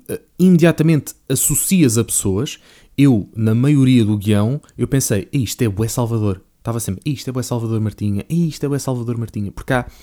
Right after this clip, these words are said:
eh, o Salvador tem ali marcas muito fortes naquele guião. E houve coisas que, mesmo sabendo que eram dele, não, uma ou outra que eu não apreciei.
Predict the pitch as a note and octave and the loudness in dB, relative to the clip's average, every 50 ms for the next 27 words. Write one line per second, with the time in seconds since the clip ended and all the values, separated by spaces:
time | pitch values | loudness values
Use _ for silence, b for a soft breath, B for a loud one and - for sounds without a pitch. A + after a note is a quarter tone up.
0 | B B B B B B B B B - - - - - C#3 C3+ C3 B2+ B2 - | B B B B B B B B B -18 -18 -14 -6 -2 0 0 0 0 -2 0
1 | - C#3+ C3 B2+ B2 C3+ C#3+ C#3 - D3+ D3 D3 C#3+ C#3 C#3+ C#3+ C3+ C3+ C#3+ D3+ | 0 0 2 2 2 0 0 0 0 2 2 2 2 2 2 2 2 2 2 0
2 | D#3 - - D3+ D3 C3 C3+ C#3+ D3+ E3 D#3+ D3+ - - - D#3 D3+ - - D3+ | 0 0 0 0 0 2 0 2 2 2 0 0 -2 -2 -2 -2 -2 -2 -2 -2
3 | D3 C3+ - D#3 C#3+ C3+ A#2 G#2 G2 F2 D#2+ F2 - _ _ _ _ _ _ - | -2 -2 0 0 0 2 2 0 -2 -2 -4 -8 -12 _ _ _ _ _ _ -4
4 | A2 A2 G#2 - - - C3 B2+ B2 C#3 C3+ - - - - B2 A#2+ - - - | -2 -2 -2 -4 -2 2 2 2 2 2 -2 -4 -8 -10 -8 -8 -8 -8 -10 -12
5 | G#2 - A#2 A#2+ C#3 C#3 A#2+ C3 B2 - - B2+ A#2+ B2+ B2+ B2 A2 - - - | -8 -4 0 0 2 2 2 0 -2 -2 0 0 2 2 0 0 -2 -4 -4 -2
6 | A#2+ A2+ A#2 A#2 A#2 C3 C3+ C#3+ C#3 C#3 C3+ C3+ C3 C3 B2+ B2+ B2 A#2+ A2+ A2 | -2 0 0 0 0 0 0 0 0 -2 -2 -2 -2 -4 -4 -4 -4 -6 -6 -8
7 | - - - - B2 A#2+ A#2 A#2 B2+ C3 B2+ C3+ B2+ - B2+ B2+ B2 G2+ - - | -8 -8 -6 -4 -2 0 0 2 0 0 -2 -2 -4 -2 -2 -2 -2 -4 -6 -8
8 | - G#2 F2+ | -6 -6 -6